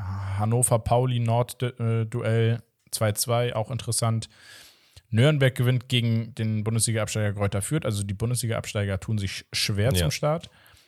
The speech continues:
Speaker 1: Ähm, Düsseldorf weiter ungeschlagen.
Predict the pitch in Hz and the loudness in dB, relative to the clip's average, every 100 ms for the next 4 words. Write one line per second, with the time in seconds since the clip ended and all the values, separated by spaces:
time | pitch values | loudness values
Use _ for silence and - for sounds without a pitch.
0 | _ - _ - 98 98 98 - 123 151 | _ -20 _ -2 0 0 -2 -2 0 2
1 | 135 135 147 - - - 95 101 127 120 | 2 2 2 -2 -16 -16 -8 -4 -2 -2
2 | 101 120 135 123 131 131 135 151 | -2 -2 -2 -2 0 0 -2 -6